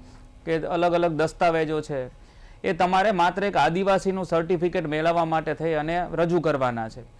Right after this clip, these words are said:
અને એમણે જેમ કહ્યું એમ કે એમાંથી એક પણ ના હોય તો તમને આદિવાસીનું સર્ટિફિકેટ મળે નહીં. હવે સીધી વાત છે કે જે વ્યક્તિ પોતે આદિવાસી સમાજમાં જન્મેલો છે, એના,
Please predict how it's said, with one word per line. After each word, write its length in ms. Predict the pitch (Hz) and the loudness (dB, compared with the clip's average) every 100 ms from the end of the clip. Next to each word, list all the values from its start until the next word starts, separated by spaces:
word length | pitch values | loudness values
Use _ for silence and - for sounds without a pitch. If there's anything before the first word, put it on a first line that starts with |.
| - - - - - | -20 -20 -20 -20 -10
અને 240 | 151 156 165 | -4 0 0
એમણે 360 | 160 175 196 | 0 0 2
જેમ 220 | 185 202 185 | 0 0 0
કહ્યું 220 | 214 208 | 2 4
એમ 220 | 185 180 | 2 0
કે 80 | 180 | -2
એમાંથી 400 | 185 190 196 175 | 0 2 4 2
એક 180 | 208 - | 2 0
પણ 420 | 208 208 185 185 | 0 0 0 2
ના 200 | 208 214 | 4 4
હોય 280 | 147 147 151 | 4 2 2
તો 120 | 165 | 0
તમને 260 | 175 185 | 0 2
આદિવાસીનું 600 | 175 180 190 185 180 196 | 2 4 4 2 2 -2
સર્ટિફિકેટ 520 | 180 185 190 180 190 175 | 0 2 2 0 0 0
મળે 240 | 185 208 185 | 2 2 2
નહીં. 260 | 175 175 165 - - - - | -2 -6 -12 -18 -18 -16 -6
હવે 120 | 165 | -2
સીધી 300 | 185 180 180 | 2 2 2
વાત 220 | 202 190 170 | 4 2 2
છે 140 | 190 | -2
કે 140 | 185 | 0
જે 140 | 175 202 | 0 0
વ્યક્તિ 380 | 156 165 - 208 | 2 0 0 -2
પોતે 360 | 170 180 208 | 0 2 4
આદિવાસી 480 | 180 185 208 214 202 | 4 4 2 2 2
સમાજમાં 440 | 196 220 220 214 | 0 2 2 2
જન્મેલો 500 | 196 226 233 220 190 | 2 2 4 4 4
છે, 340 | 170 175 202 - - - - - - - - - | 2 0 -2 -12 -16 -14 -12 -12 -12 -12 -10 0
એના, 140 | 190 | 0